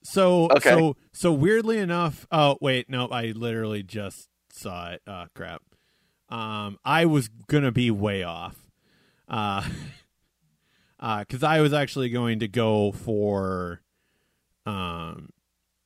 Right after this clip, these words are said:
Speaker 1: 'cause Criterion Collection can sometimes be a little interesting. Um, I w-, I was gonna t-, go with, uh,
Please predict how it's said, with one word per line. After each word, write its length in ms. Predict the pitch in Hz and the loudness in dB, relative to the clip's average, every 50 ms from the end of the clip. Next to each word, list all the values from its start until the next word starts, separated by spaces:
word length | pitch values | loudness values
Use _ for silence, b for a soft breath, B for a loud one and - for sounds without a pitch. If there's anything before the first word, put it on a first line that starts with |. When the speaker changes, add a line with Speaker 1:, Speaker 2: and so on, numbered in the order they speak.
| _ _ _ _ _ | _ _ _ _ _
Speaker 1:
'cause 220 | - 160 151 131 - | -2 -2 -2 -2 -2
Criterion 500 | - 180 165 160 175 190 190 185 175 147 | 0 0 0 2 2 2 2 2 2 0
Collection 460 | - 151 151 139 127 - - 127 120 | 0 0 2 0 0 0 -4 -6 -4
can 200 | - - 110 101 | -4 -4 -6 -6
sometimes 580 | - - - 123 123 117 123 123 123 117 113 101 | -4 -4 -4 -4 -2 -2 -2 -2 -2 -4 -4 -4
be 140 | 107 113 113 | -4 -4 -4
a 80 | 107 | -2
little 500 | 101 101 107 104 104 104 101 101 98 90 - _ _ _ _ _ _ _ _ _ _ | -2 -4 -4 -2 -2 -2 -2 -4 -6 -8 -10 _ _ _ _ _ _ _ _ _ _
interesting. 760 | - 117 110 - - 120 113 - - - 120 117 117 117 120 - _ _ _ _ _ _ _ _ _ _ | -8 -6 -6 -6 -6 -6 -8 -8 -8 -8 -8 -8 -8 -8 -10 -14 _ _ _ _ _ _ _ _ _ _
Um, 680 | - 110 110 107 101 101 98 98 95 90 85 87 87 - _ - | -6 -4 -4 -4 -4 -4 -4 -4 -4 -6 -8 -10 -14 -16 _ -2
I 120 | 131 147 | 0 2
w-, 140 | 165 175 165 - | 2 2 2 0
I 120 | 139 156 | 0 0
was 140 | 170 170 143 | 0 0 -2
gonna 380 | 156 160 147 139 131 127 117 _ - | -4 -4 -4 -4 -4 -6 -8 _ -16
t-, 320 | - - - _ - 127 | -20 -20 -20 _ -18 -18
go 680 | 113 - - 123 120 120 120 113 113 110 113 - 90 113 | -14 -6 -2 0 0 2 2 0 0 -2 -4 -6 -8 -6
with, 360 | 110 110 110 104 95 - - | -4 -4 -4 -4 -6 -8 -8
uh, 500 | 117 107 104 101 101 98 98 92 92 92 | -6 -4 -4 -4 -4 -6 -6 -6 -8 -10